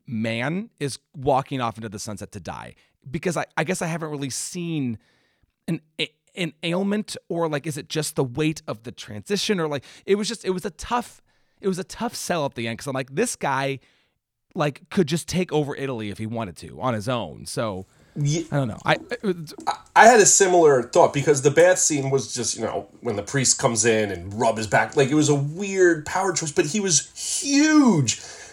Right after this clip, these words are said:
Speaker 2: And looking like all these soldiers, he's six inches above. Like, it just, I,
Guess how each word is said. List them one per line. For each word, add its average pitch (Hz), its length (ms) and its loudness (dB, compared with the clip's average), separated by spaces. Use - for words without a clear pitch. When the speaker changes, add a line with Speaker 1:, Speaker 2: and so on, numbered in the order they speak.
Speaker 2:
And 180 140 6
looking 208 300 6
like 147 260 0
all 165 120 6
these 160 180 4
soldiers, 202 340 4
he's 151 160 4
six - 360 6
inches 156 320 4
above. 143 360 4
Like, 160 160 6
it 175 140 4
just, 170 300 4
I, 143 100 8